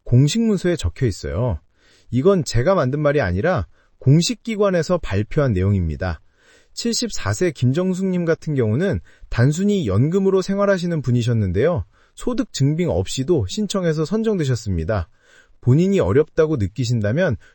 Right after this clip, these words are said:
주저하지 말고 접수하시면 됩니다. 여기서 주의하실 점은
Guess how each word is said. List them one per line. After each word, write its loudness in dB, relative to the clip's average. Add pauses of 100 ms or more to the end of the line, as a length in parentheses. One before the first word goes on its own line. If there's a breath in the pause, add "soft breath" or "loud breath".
(120 soft breath)
주저하지 2
말고 0
접수하시면 -2
됩니다. -4 (640 soft breath)
여기서 0
주의하실 2
점은 -2